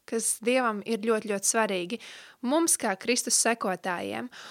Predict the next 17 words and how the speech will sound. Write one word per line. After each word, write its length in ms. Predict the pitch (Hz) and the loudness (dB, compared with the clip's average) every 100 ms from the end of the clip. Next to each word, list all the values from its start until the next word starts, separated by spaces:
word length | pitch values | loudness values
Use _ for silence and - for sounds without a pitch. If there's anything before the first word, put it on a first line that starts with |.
| - - | -8 -2
Un 160 | 233 | 0
kopā 320 | 226 554 381 247 | 6 8 10 8
no 120 | 233 | 6
manis 360 | 269 330 247 | 4 4 2
būs 380 | 196 269 247 - | 2 2 4 2
aptuveni 500 | - 240 - 214 196 | 2 0 0 -2 -4
trīs 380 | 196 262 226 - | -2 -2 0 0
programmas, 840 | - 453 320 262 233 254 330 - - | 6 6 6 4 2 0 2 2 2
ā, 380 | 233 226 220 214 220 - | 0 0 0 -2 -6 -6
visas 300 | 247 240 - | -4 -2 2
šīs 300 | - 202 - | 2 2 2
sezonas 420 | 233 233 202 196 - | 2 2 0 0 2
laikā. 480 | 202 233 - 170 202 _ _ _ _ _ _ _ _ - - - - - - - | 4 4 0 -2 -2 _ _ _ _ _ _ _ _ -12 -12 -16 -20 -18 -20 -4
Mēs 300 | 262 311 320 | 6 8 8
zinām, 340 | 320 370 208 196 | 8 6 4 2
ka 160 | - 240 | 0 6
ir 160 | 226 | 8